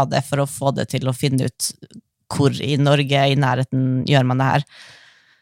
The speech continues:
Eh, og det liksom har jobb, men det var artig også. Og, men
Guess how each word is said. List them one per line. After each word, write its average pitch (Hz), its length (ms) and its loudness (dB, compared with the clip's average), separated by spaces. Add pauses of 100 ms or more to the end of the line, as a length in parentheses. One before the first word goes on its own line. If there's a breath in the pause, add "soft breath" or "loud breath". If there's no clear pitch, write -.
Eh, 208 200 4 (180)
og 233 100 4
det 226 160 4
liksom 247 280 2 (640)
har 180 180 6
jobb, 202 180 4
men 208 160 4
det 208 80 4
var - 140 2
artig - 260 -2
også. 233 300 4
Og, 240 80 6 (160)
men 240 160 2